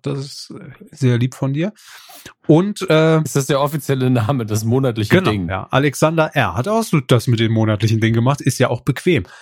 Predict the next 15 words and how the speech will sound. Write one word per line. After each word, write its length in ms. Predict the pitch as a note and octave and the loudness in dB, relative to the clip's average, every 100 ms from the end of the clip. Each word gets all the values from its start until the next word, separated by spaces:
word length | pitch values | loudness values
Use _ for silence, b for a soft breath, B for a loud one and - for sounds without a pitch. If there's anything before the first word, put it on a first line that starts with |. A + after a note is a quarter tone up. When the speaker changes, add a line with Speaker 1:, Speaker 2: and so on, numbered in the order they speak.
| B B | B B
Speaker 1:
Vielen 380 | - C3 B2+ C#3 | 0 2 4 2
Dank. 260 | D3+ G2+ - | -2 -4 -6
So, 260 | - C3 G#2 | 0 2 0
und 120 | G#2+ | -4
ansonsten 580 | A2+ A#2 C#3+ - E3+ E3+ | -4 -4 -6 -6 -6 -4
gab's 300 | A#2+ - - | -4 -4 -4
da 120 | A#2+ | -4
noch 220 | A#2+ B2+ | -4 -6
was? 300 | F#3 F#3 - - | -6 -6 -10 -4
Ähm, 460 | C3 B2+ C3+ C#3+ - _ _ _ | 0 0 -2 -6 -12 _ _ _
nee, 360 | C#3 C3 D3 E3+ | -8 -6 -4 -4
ich 100 | F#3+ | -4
glaub, 200 | - E3 | -6 -4
das 260 | D3+ - - _ _ | -6 -8 -20 _ _
war's. 920 | C#3 B2+ B2 A2+ G2 F2+ F#2 - - | -10 -6 -2 0 0 -2 -6 -12 -20